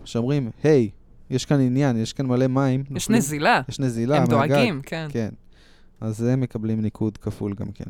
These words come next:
Speaker 2: נקודות בונוס.
Speaker 1: אמת.
Speaker 2: על הערנות ועל
Speaker 1: תודה רבה
Speaker 2: האכפתיות,
Speaker 1: לכם.
Speaker 2: כן.
Speaker 1: כן,
Speaker 2: ש-
Speaker 1: שאתם מ-,
Speaker 2: מציינים משהו שנראה
Speaker 1: כן.
Speaker 2: לכם כמו בעיה, אנחנו יודעים שזה לא בעיה, אתם
Speaker 1: הכל
Speaker 2: דואגים
Speaker 1: טוב.
Speaker 2: לזה, תודה רבה.
Speaker 1: כן.
Speaker 2: הדאגה שלכם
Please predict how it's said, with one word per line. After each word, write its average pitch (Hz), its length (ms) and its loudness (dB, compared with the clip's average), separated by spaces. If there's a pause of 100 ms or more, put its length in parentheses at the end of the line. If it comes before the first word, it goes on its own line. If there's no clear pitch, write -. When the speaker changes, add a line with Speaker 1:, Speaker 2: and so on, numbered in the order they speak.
Speaker 2:
נקודות 151 420 -6
בונוס. 143 400 -8 (240)
Speaker 1:
אמת. 104 340 -8 (460)
Speaker 2:
על 139 180 -8
הערנות 135 920 -4
ועל 135 120 0
Speaker 1:
תודה 139 240 4
רבה 143 220 8
Speaker 2:
האכפתיות, 170 380 4
Speaker 1:
לכם. 160 180 -2
Speaker 2:
כן. 143 160 -4
Speaker 1:
כן, 113 240 -2
Speaker 2:
ש- - 80 -14
Speaker 1:
שאתם 113 280 -4 (380)
מ-, 117 200 -2 (320)
Speaker 2:
מציינים 185 520 2
משהו 190 220 0
שנראה 180 320 0
Speaker 1:
כן. 196 60 4
Speaker 2:
לכם 160 200 4
כמו 190 180 0
בעיה, 170 420 2
אנחנו 175 280 -4
יודעים 151 220 -4
שזה 220 240 -2
לא 214 140 0
בעיה, 196 600 -2
אתם - 180 -4
Speaker 1:
הכל 131 140 4
Speaker 2:
דואגים 156 360 2
Speaker 1:
טוב. 202 100 -2
Speaker 2:
לזה, 185 320 -4
תודה 143 260 -6
רבה. 147 400 -6 (180)
Speaker 1:
כן. 131 60 -10
Speaker 2:
הדאגה 135 320 -4
שלכם 143 460 -8